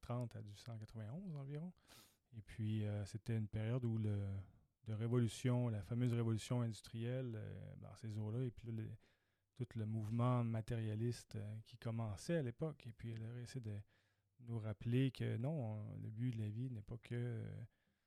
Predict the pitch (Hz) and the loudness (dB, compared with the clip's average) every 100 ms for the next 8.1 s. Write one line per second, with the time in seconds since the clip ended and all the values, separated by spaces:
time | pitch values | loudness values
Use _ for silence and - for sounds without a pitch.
0 | _ - 113 - 107 113 127 123 110 107 | _ -8 -4 -2 0 2 2 2 0 -4
1 | 107 104 104 107 107 110 123 123 117 113 | -4 -4 -4 -6 -6 -6 -6 -6 -6 0
2 | 123 - - 120 110 104 98 104 104 - | 0 0 -2 -4 -2 -2 -4 -4 -4 -6
3 | - 110 104 104 107 123 113 107 104 107 | -8 -6 -6 -8 -2 0 0 -2 -6 -8
4 | 101 101 101 104 104 104 104 _ - - | -10 -8 -8 -8 -10 -10 -12 _ -20 -20
5 | _ _ _ _ - - - - 120 123 | _ _ _ _ -20 -20 -8 2 6 6
6 | - 117 113 139 131 - 117 - 190 143 | 6 4 4 4 4 2 -2 2 2 2
7 | - 123 - 123 120 120 120 110 107 110 | 2 0 4 6 8 6 6 4 0 -2